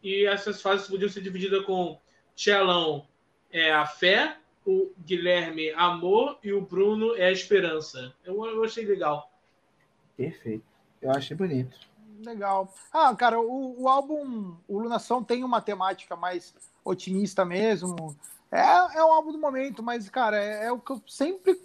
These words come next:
Speaker 3: falei aqui quando me perguntaram. É, "Ah, o Rosa mudou." Não, cara, Deus sabe a hora certa de falar o que tiver que falar.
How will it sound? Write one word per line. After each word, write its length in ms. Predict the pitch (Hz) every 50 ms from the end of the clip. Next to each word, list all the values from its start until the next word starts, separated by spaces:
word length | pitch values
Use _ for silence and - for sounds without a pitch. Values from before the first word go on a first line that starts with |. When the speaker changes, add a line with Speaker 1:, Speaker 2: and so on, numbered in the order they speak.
| _ _ _
Speaker 3:
falei 280 | - 294 294 269 262
aqui 180 | 254 - - 240
quando 220 | - - 240 233
me 100 | 233 240
perguntaram. 640 | 202 - 226 214 226 190 - 190 180 175 170 156 151 _ _ _ _ _ _ _ -
É, 140 | - 175 165
"Ah, 240 | 160 226 262 311 311
o 60 | 262
Rosa 260 | 202 247 285 269 240
mudou." 320 | 277 269 226 247 233 208 - _ _ _ -
Não, 240 | 381 392 320 285 277
cara, 480 | 208 - 233 220 202 202 202 185 196 _ _ _ _ _ _ _ _ _
Deus 440 | 196 180 185 180 214 262 311 -
sabe 340 | - - 262 285 269 262 269
a 60 | 254
hora 160 | 240 240 240 214
certa 360 | - - 220 220 220 - 208
de 80 | 202
falar 240 | 185 - 214 208 208
o 40 | 202
que 100 | - -
tiver 180 | - 196 208 208
que 100 | - -
falar. 340 | - 285 262 226 214 208